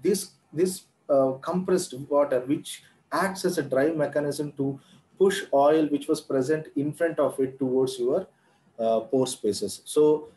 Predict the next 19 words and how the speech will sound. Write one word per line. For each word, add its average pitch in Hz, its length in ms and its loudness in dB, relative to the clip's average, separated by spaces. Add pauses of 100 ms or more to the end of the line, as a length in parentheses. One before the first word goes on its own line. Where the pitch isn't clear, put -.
(160)
that 185 260 2
could 180 200 0
be 208 120 2
very 175 400 2
infinitesimal, 156 880 -4
but 139 140 0
still 180 520 4
it 143 180 -2
acts 131 260 2
as 127 140 0
a 127 80 0
drive 117 220 2
mechanism. 104 600 -8
In 151 120 -2
the 180 80 2
same 190 380 2
way, 135 300 2 (640)
C 165 300 2
F, 101 100 0